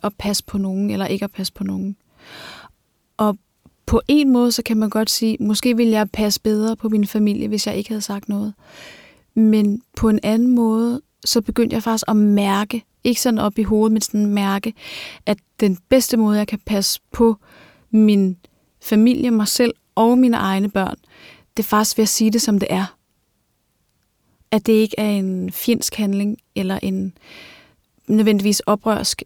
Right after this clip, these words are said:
eller, øhm, at jeg vil have nogen ned med nakken, eller afsløre noget, eller alt det der, al den her hæslige re-,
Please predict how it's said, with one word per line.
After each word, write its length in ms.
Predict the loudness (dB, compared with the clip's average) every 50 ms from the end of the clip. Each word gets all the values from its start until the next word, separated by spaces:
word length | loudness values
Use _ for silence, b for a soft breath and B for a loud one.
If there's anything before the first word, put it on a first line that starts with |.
| _ -6
eller, 300 | -4 -2 -2 -2 -4 -6 -8 b b b b b b b b b _ _ _ _ _ _ -20 -20 _ -8 -6
øhm, 840 | -4 -4 -2 -4 -4 -6 -6 -6 -6 -6 -6 -8 -8 -8 -8 -10 -10 -6
at 100 | -2 0
jeg 120 | 0 0 2
vil 60 | 2
have 100 | 2 2
nogen 180 | 2 2 2 2
ned 120 | 2 2
med 100 | 2 0
nakken, 460 | 0 0 0 -2 -4 -4 -2 -2 -2 -2
eller 200 | -2 -4 -4 -6 -6 -2
afsløre 680 | 0 0 2 2 0 0 2 4 4 4 4 2 0
noget, 380 | 0 0 0 0 0 0 0 0
eller 140 | -2 -4 -4
alt 200 | -4 -6 -4 -2
det 80 | -2
der, 140 | -2 -2 -4 -4 _ _ _ _ _ -8
al 140 | -6 -4 -4
den 80 | -2
her 80 | -4 -4
hæslige 420 | 0 2 2 2 2 0 -2 -2
re-, 200 | 0 -2 -4 -4